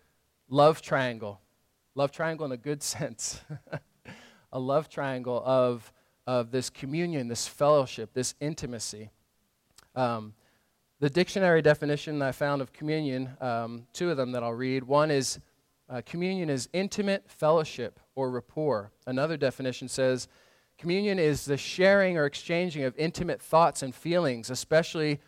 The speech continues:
when the exchange is on a spiritual level. This is the kind of communion that we're talking about.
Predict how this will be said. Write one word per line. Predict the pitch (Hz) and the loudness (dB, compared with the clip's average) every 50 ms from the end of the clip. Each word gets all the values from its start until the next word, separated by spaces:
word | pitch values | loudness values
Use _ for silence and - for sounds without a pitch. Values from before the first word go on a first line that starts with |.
| _ _ - | _ _ -4
when | 139 139 135 | 0 0 2
the | 139 135 | 2 0
exchange | 135 - - - - 151 147 143 151 151 156 139 | -2 -2 -6 -6 -2 0 0 2 0 0 -4 -6
is | 160 139 123 | -8 -6 -4
on | 139 127 127 | -2 -2 -2
a | 123 | -4
spiritual | - - - - 139 143 147 - - 147 127 117 | -6 -8 -4 0 0 0 0 -2 -4 -8 -4 2
level. | 123 131 127 110 104 95 - _ _ _ _ _ _ _ _ _ _ _ _ _ _ | 4 4 4 2 0 -10 -20 _ _ _ _ _ _ _ _ _ _ _ _ _ _
This | - 151 147 - | -4 -4 -2 -4
is | 180 156 - | -4 -6 -8
the | 160 | -8
kind | - - 156 151 147 | -6 -4 -4 -4 -4
of | 143 | -6
communion | - - 143 143 147 147 135 123 117 | -8 -6 -6 -4 -4 -4 -4 -4 -6
that | 110 107 | -6 -8
we're | 120 113 | -8 -6
talking | - 131 127 127 - 117 | -2 0 0 0 -2 -6
about. | 113 110 107 104 104 101 | -10 -8 -6 -6 -8 -8